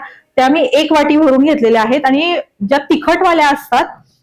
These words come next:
त्या मी अर्धी वाटी घेतलेल्या आहेत. आता तुमच्या आवडीप्रमाणे तुम्ही कमी जास्त करू शकता. तर ह्या मिरच्या ज्या आहे ना, त्या आपल्याला थोड्याशा भाजून घ्यायच्या आहेत.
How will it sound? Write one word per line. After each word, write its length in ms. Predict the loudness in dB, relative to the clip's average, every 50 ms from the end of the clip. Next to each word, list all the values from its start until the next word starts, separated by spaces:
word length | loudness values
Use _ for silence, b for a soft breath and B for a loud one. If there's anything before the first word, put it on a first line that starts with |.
| _ _ _ 0
त्या 120 | 0 2
मी 160 | 2 2 2
अर्धी 360 | 2 2 2 2 2 2 2 2
वाटी 220 | 0 0 0 0
घेतलेल्या 380 | -2 0 0 0 0 0 0 -2
आहेत. 220 | -2 -4 -6 -4
आता 120 | -4 -4
तुमच्या 420 | -2 0 0 -2 -2 -2 -2 -4 -2 0
आवडीप्रमाणे 680 | 0 0 0 0 -2 -2 -2 -2 -2 -2 -2 -2 -4 -4
तुम्ही 360 | -6 -6 -6 -6 -4 -6 -6 -8 b b b b b b _ -2
कमी 180 | 0 0 2
जास्त 260 | 2 0 0 0 -2 -2 0
करू 180 | 0 0 0 0
शकता. 380 | 0 -2 -4 -4 -4 -4 -4 -4 -4 -6 -14 _ _ _ _ _ _ _ -8
तर 160 | -6 -4 -4 -2
ह्या 140 | 0 0 0 0
मिरच्या 340 | 0 -2 -2 -2 -2 -2 0
ज्या 160 | 0 0 0
आहे 160 | 0 0 0
ना, 140 | 0 0 -2
त्या 440 | -4 -6 -12 _ _ _ _ -6 -2
आपल्याला 240 | 0 0 0 0
थोड्याशा 280 | 0 0 0 0 0 -2
भाजून 380 | -2 0 -2 -2 -2 -2 -2 0
घ्यायच्या 320 | 0 0 0 0 0 -2
आहेत. 200 | -2 -2 -4